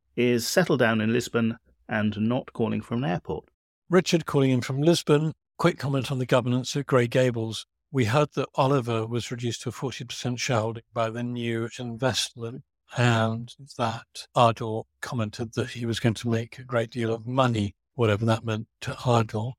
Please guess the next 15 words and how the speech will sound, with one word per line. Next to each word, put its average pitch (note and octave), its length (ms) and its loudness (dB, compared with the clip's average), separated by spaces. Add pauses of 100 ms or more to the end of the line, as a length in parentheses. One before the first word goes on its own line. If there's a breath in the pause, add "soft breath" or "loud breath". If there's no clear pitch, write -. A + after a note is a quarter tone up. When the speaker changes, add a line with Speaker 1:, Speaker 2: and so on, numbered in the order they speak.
(120)
Speaker 2:
Ardor A#2+ 300 6
is A2 120 2
clearly A2 600 2 (120)
the A#2+ 80 2
new A#2 180 2
shareholders' A2+ 580 0
representative A#2+ 840 0
in A#2+ 100 2
a A2+ 80 4
way A2 300 6
that A#2+ 220 -6 (100)
leaves A2+ 480 0
Oliver A2+ 420 2
with A2+ 240 0
no A2 400 4